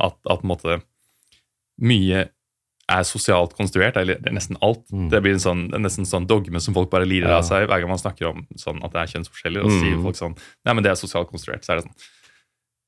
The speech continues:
Speaker 1: «Ja, men alt kan jo ikke være sosialt konstruert, på en måte, det er jo noen ting her, på en måte.» Man må være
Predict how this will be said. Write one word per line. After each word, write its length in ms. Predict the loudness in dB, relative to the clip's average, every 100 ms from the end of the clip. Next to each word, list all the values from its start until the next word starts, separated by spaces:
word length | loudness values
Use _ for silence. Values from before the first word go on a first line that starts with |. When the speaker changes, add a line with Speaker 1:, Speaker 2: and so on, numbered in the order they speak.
| -4
Speaker 1:
«Ja, 60 |
men 80 | -2 2
alt 260 | 2 2
kan 140 | -2 -4
jo 80 | 0
ikke 100 | 0
være 160 | 0
sosialt 340 | -2 -2 -2 -2
konstruert, 380 | -4 0 0 2
på 40 |
en 60 | 0
måte, 160 | 0 2
det 80 |
er 140 | 2 0
jo 60 | 0
noen 400 | 0 2 0 -2
ting 180 | -2 -2
her, 220 | 0 0 -2
på 120 | -6
en 60 | -4
måte.» 160 | -2 -6 _ _ _ _ _ _ _ _ _ _ -6 0
Man 140 | 4
må 100 | 4
være 160 | 4